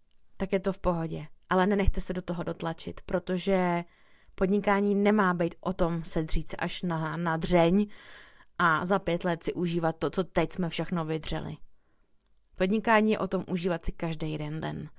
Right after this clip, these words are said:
Ostatně jako život. Každý jeden den být šťastná za ty benefity, který mám, za ty možnosti, který ten den při-, eh, přinesl a za to, co můžu udělat sama pro sebe, proto, abych byla spokojená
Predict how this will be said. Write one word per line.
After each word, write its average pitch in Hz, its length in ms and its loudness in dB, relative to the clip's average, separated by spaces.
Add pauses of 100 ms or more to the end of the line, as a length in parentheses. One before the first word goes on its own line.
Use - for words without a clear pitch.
(340)
Ostatně 214 640 4 (180)
jako 196 240 -4
život. 160 400 -4 (460)
Každý 214 380 4
jeden 202 260 4
den 190 360 2
být 180 280 0
šťastná 196 420 0
za 165 120 -6
ty 180 100 -6
benefity, 196 500 -2
který 180 260 -4
mám, 190 340 0 (400)
za 196 100 4
ty 190 140 0
možnosti, 202 680 2
který 185 220 0
ten 185 200 -2
den 175 200 0
při-, - 180 -8
eh, 170 200 0
přinesl 196 640 4 (480)
a 170 420 10 (120)
za 208 200 6
to, 202 240 6
co 196 200 0
můžu 190 360 4
udělat 185 440 0
sama 165 260 -4
pro 190 200 0
sebe, 214 440 4 (480)
proto, 202 260 4
abych 185 220 0
byla 170 220 2
spokojená 196 840 4